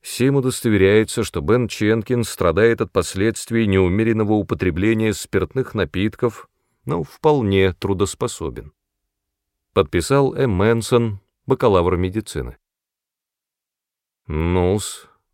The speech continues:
что же вам угодно?» спросил он. «Стагм!» заорал Ченкин. «Давайте справку о стагме!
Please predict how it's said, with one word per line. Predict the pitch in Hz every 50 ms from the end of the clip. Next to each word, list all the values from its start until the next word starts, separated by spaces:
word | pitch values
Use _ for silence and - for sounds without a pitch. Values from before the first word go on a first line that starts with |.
| _ _ _
что | - - - - 120 120 101
же | 101 107
вам | 107 104 107 117
угодно?» | 113 107 110 87 76 - 65 64 69 - _ _ _ _ _ _ _ _ _ _
спросил | - - - - 104 92 - 82 69 62
он. | 57 55 - - _ _ _ _ _ _ _ _ _ _ _ _ _ _ _ _ _ _ _ _ _ _
«Стагм!» | _ - - - - - - - _ - 247 269 269 262 247 240 220 190 139 - 139 151 143 117 98 73 65 - _ _ _ _ _ _
заорал | 78 73 76 101 107 104 92 85 82 90 95
Ченкин. | - - 87 71 64 64 - - 55 58 - _ _ _ _ _ _ _ _
«Давайте | - 208 240 247 254 262 262 226 - 247 233
справку | 156 - - 240 254 247 240 - - 247
о | 254 247 190
стагме! | - - - 262 269 254 226 180 139 143 147 147 120 82 71 -